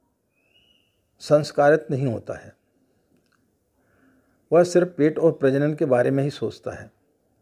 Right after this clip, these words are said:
लेकिन संस्कारों के माध्यम से व्यक्ति द्विजत्व कोई और बढ़ता है। तो जब हम, जब हमें कोई विशिष्ट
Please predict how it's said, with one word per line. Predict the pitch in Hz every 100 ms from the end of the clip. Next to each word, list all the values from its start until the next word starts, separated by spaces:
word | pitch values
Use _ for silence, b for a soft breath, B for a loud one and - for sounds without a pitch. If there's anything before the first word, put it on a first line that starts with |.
| _ _ _ _ b b b b
लेकिन | 131 156 190
संस्कारों | - 139 139 143 151 170
के | 170
माध्यम | 135 127 123 160
से | 151 127 - - _ _ _ 131
व्यक्ति | 139 139 180
द्विजत्व | 151 120 139 143 -
कोई | 135 120
और | 113 - _ 123
बढ़ता | 104 104 -
है। | - - _ _ _ _ _ _ b b b b b -
तो |
जब | 123 165 202
हम, | 180 175 -
जब | 123 175
हमें | 160 160 175
कोई | 175 160
विशिष्ट | 135 - 175 -